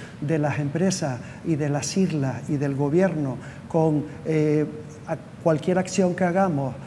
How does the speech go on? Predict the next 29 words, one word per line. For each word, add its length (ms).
eh, 360
tenga 240
la 100
menor 240
huella 300
de 80
carbono, 500
va 160
aumentando, 680
en 60
el 100
sentido 460
en 80
que 280
toda 240
la 100
delegación 760
hemos 220
recogido 480
toda 240
la 80
información 840
de 80
vuelos, 540
de 120
hoteles, 560
de 120
transfer, 580
eh, 320